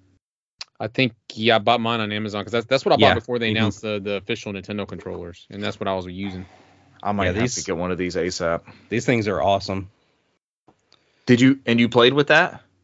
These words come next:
Speaker 2: I, I have not. I need to plug that dongle into the Switch and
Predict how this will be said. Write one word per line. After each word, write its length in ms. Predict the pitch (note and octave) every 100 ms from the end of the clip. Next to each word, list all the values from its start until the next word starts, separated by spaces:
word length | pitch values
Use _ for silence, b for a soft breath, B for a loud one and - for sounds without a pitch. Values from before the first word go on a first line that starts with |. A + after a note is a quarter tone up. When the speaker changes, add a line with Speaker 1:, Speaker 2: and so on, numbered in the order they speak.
| _ -
Speaker 2:
I, 240 | - A#2 A#2
I 160 | A2
have 240 | G2+ A#2 A#2
not. 420 | B2 B2 A2 -
I 80 | G#2
need 200 | G#2+ A2
to 260 | G#2 G2+ F2 _ _ _ _ _ -
plug 300 | G2+ A#2 G#2
that 200 | G2+ G2
dongle 460 | A2 A2+ G#2 G#2
into 160 | G2+ F#2
the 100 | F2
Switch 480 | - G#2+ G2+ - F2+
and 240 | F2 F2+